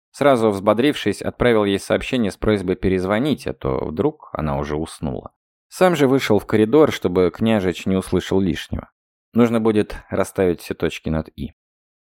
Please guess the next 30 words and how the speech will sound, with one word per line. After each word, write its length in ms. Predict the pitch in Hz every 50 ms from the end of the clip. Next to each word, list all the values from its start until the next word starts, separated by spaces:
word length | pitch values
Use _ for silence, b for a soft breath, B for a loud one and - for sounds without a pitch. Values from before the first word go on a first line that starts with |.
| _ _ _ -
Повторный 440 | 139 123 - - 165 147 143 147 131
звонок 320 | 120 131 131 135 127 -
пришёл 380 | - 110 104 - - 107 101 98
через 260 | - - 95 92 -
пару 240 | - 104 95 92 90
минут, 320 | 95 104 104 104 85 -
когда 240 | - 78 78 76 80
я 100 | 80 78
уже 200 | 78 78 85 80
вышел 400 | 80 85 80 - - 82 78 76
в 100 | - -
пустой 340 | - 80 - - - 78 76
коридор. 520 | - 87 85 92 90 82 67 53 - - _ _ _ _ _ _ _ _ - -
Оглянувшись 840 | 104 107 107 110 117 127 120 - - - 95 85 - - - - -
и 80 | 95
не 100 | 95 90 87
заметив 480 | 92 104 104 107 101 - 95 87 -
никого 360 | - 95 - - 98 98 95 90
вокруг, 580 | 95 95 - - 127 147 151 - - - - -
я 220 | 98 95 98 92
сразу 440 | - - 120 123 127 120 104 101 95
же 160 | 90 95 90
принял 540 | - - 104 101 95 92 92 90 87 82 - -
вызов. 500 | 95 92 92 82 65 - - - _ _ _ _ _ _ _ _ _ _ _ _ _ _ _ _ _ _ _ _ _ _ _ -
«Привет, 400 | - 180 180 151 127 131 127 -
я 180 | - 143 139 131
волновалась», — 800 | 135 143 147 151 160 156 170 185 165 120 90 73 - - - _ _
сходу 380 | - - - - 95 82 82
заявила 380 | 76 78 85 82 80 87 87 90
мама. 420 | 92 92 80 65 65 62 50 -